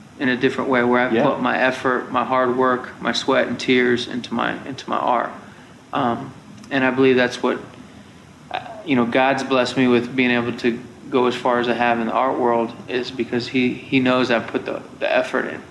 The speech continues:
Speaker 1: And I think with anything, and to any young kids out there, it's, you can do anything you want in this world, but you, only you can do it only you can make the decisions, and only you can work hard. Um, you know,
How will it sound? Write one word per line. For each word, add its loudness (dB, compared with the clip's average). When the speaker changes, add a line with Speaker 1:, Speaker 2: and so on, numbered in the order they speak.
Speaker 1:
And 0
I 0
think 0
with 2
anything, 0
and 0
to 0
any 4
young 2
kids 0
out 0
there, -2
it's, -4
you 4
can 2
do 6
anything 2
you 2
want 2
in 0
this -6
world, 2
but -2
you, 4
only 6
you 6
can 0
do 6
it -2
only 2
you 4
can 2
make 0
the 2
decisions, -2
and -2
only 2
you 4
can -2
work -2
hard. 0
Um, 0
you 2
know, 2